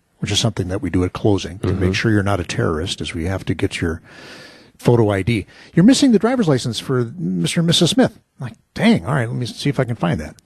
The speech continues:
Speaker 1: You know, and by the way, the typical number of P D Fs in the files that I was uploading to her for, uh, underwriting and closing and all this stuff,
Speaker 2: Yep.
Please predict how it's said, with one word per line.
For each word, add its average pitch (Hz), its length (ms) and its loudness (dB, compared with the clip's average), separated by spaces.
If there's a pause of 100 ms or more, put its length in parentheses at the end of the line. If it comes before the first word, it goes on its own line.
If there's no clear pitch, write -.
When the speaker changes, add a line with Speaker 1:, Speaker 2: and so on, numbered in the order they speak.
(160)
Speaker 1:
You 123 80 4
know, 95 180 0 (140)
and - 80 -8
by 220 160 4
the 220 60 4
way, 175 180 0 (180)
the - 140 -8
typical 269 540 2
number 156 340 -2
of 113 100 -4
P 175 160 0
D 123 180 0
Fs 120 240 -2
in 135 60 0
the 110 80 -2
files 110 320 0
that 117 140 0
I 117 40 4
was 101 160 0
uploading 127 460 0
to 160 160 0
her 170 240 -2 (540)
for, 110 400 0 (260)
uh, 139 180 -2
underwriting 147 680 2
and 104 120 -4
closing 135 540 2
and 127 80 -2
all 131 120 -2
this 139 120 -2
stuff, - 300 -4
Speaker 2:
Yep. 104 160 -10